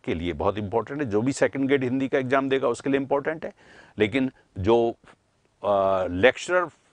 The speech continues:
फर्स्ट पेपर वाले में जो हिंदी है उसके लिए इंपॉर्टेंट नहीं है। दो तीन दिन के बाद में वे लोग, जब मैं संधि शुरू करूं तब डायरेक्ट उसको ज्वाइन कर सकते हैं और वैसे अपने ज्ञान के लिए जिसको पढ़ना चाहें बिल्कुल स्वागत है। नमस्कार।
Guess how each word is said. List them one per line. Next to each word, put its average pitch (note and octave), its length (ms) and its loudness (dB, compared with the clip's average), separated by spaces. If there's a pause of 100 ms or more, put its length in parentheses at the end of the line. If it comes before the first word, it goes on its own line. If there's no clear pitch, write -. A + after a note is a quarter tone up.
(220)
फर्स्ट - 240 -2
पेपर G#3+ 320 4
वाले C#3 260 0
में C3 200 -4
जो A#2+ 180 -2
हिंदी G2+ 380 -8
है G2 200 -12 (340)
उसके B2+ 260 -2
लिए A2+ 220 0
इंपॉर्टेंट F#2+ 420 -4
नहीं A#2 200 -6
है। F#3 80 -10 (280)
दो A2+ 120 4
तीन B2+ 220 -2
दिन G2 180 -4
के F2+ 100 -4
बाद F2 200 0
में F#2 160 -10
वे F2+ 140 -4
लोग, G#2 200 -2 (380)
जब E2+ 240 0
मैं G#2+ 160 -2
संधि C#3 400 0
शुरू B2 240 -6
करूं E2 240 -10 (400)
तब C#3 180 6
डायरेक्ट G#2+ 400 -2
उसको G2 240 -10
ज्वाइन G#2+ 260 -4
कर E3+ 160 0
सकते - 340 -6
हैं A3+ 60 -14 (280)
और F#2+ 140 0
वैसे A#2+ 320 0
अपने G#2+ 280 -6
ज्ञान G#2+ 300 0
के A#2+ 120 -10
लिए G2+ 160 -6
जिसको F2 340 -12
पढ़ना F2+ 320 -8
चाहें D3 280 -4 (120)
बिल्कुल F2 300 -8
स्वागत E2+ 440 -6
है। A2+ 80 -12 (300)
नमस्कार। - 560 -6